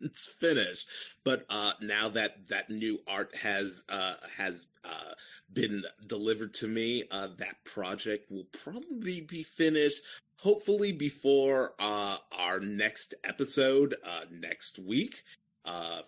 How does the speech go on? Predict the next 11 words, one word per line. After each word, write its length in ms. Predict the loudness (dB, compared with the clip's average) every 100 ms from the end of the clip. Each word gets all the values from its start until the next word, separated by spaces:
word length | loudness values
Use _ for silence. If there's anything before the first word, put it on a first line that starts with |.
| -2
fingers 320 | 0 0 -4
crossed 340 | -4 -4 -2
on 200 | -4 -4
that. 380 | -2 2 0 -2 _ -10
Uh, 460 | -6 -6 -8 -8 -10 -4
and 460 | 0 2 0 -2 -4
you 280 | -8 -8 -10 -12
can 200 | -2 -2 0
also 480 | -6 -4 0 0 0
find 680 | -4 -6 -4 -2 -2 -4 -4
me 640 | -2 -2 -2 -2 -4 -6